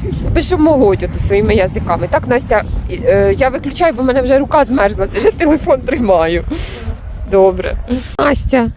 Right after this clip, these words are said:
забирає своїх воспитанників, невоспитаних додому. Ми зглазили, кажемо: "О, вітру нема".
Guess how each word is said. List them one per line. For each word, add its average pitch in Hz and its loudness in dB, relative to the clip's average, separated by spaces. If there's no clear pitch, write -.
забирає 254 2
своїх 220 0
воспитанників, 240 0
невоспитаних 196 0
додому. 208 2
Ми 311 4
зглазили, 277 4
кажемо: 320 2
"О, 480 6
вітру 349 4
нема". 262 4